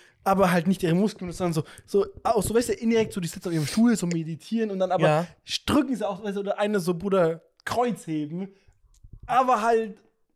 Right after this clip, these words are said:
Speaker 2: Mit Force.
Speaker 1: Ja, ja. <laughs> Und so
Speaker 2: Ja.
Speaker 1: Boxen. Zack, zack, zack,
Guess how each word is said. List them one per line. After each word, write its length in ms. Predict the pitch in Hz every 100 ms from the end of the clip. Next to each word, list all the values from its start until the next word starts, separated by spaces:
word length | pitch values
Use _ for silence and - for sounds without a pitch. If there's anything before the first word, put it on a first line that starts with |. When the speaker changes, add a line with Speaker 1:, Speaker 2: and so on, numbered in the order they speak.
| _ _ _
Speaker 2:
Mit 240 | 156 147 -
Force. 640 | - - 139 139 123 117
Speaker 1:
Ja, 140 | 226 330
ja. 300 | 349 220 - - -
<laughs> 140 | 294 466 466 453 - - - - - - - - 202
Und 80 | 196
so 80 | 156
Speaker 2:
Ja. 80 | 156
Speaker 1:
Boxen. 540 | 277 - - 175 139 - - _
Zack, 440 | - - 262 240 -
zack, 180 | 254
zack, 200 | - 226